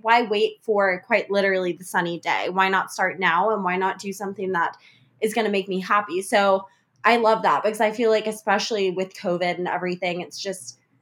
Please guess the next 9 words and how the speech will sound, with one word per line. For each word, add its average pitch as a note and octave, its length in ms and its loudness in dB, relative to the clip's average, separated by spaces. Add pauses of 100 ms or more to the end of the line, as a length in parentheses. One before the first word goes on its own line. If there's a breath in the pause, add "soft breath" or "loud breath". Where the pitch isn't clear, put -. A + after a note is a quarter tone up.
(560)
we A3+ 260 0
get A3+ 220 4
to C4 120 -6
do A3 180 0
so G#3 220 0
many G#3 200 -2
things G3 300 -4
that F3 340 0 (1000)
we've G#3+ 280 -4